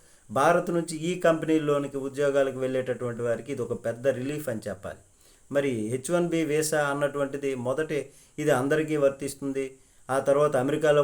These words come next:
ఉన్నటువంటి వారికే ఏమీ ఉండదు, రెన్యువల్ ఫీజు కూడా వారు కట్టాల్సిన అటువంటి అవసరం లేదు, కొత్తగా వచ్చినటువంటి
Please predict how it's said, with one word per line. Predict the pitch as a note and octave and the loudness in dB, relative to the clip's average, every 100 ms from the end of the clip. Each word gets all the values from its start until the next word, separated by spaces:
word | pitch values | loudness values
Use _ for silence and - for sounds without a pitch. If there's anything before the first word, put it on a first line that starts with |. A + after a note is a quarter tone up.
| C#3+ | 2
ఉన్నటువంటి | C#3+ C3 C#3 C3+ | 0 0 0 2
వారికే | C#3 C3+ - C#3 C3+ B2+ C3 | 2 2 -2 -4 -4 -2 2
ఏమీ | C#3 C#3+ | 2 2
ఉండదు, | C3 C3 B2+ C3 B2+ - _ - | -2 -2 -2 -4 -8 -16 _ -4
రెన్యువల్ | C3+ D3 D3+ C#3+ | -2 0 0 0
ఫీజు | D3 C#3 C#3+ | -4 -4 -2
కూడా | C#3+ C#3 | 2 6
వారు | C#3 C3 C3+ | 6 4 0
కట్టాల్సిన | B2+ C3+ B2+ C3 | 2 2 2 -2
అటువంటి | C3 - B2+ B2+ B2 | -2 -2 -2 -2 0
అవసరం | B2 C3 C3+ C3 B2+ | 0 0 -2 -2 -2
లేదు, | B2 B2 | -2 -2
కొత్తగా | C#3 C3+ C#3+ C#3+ | -2 0 2 2
వచ్చినటువంటి | C3 C3+ C3 C3 B2+ | 2 -2 -2 -2 -2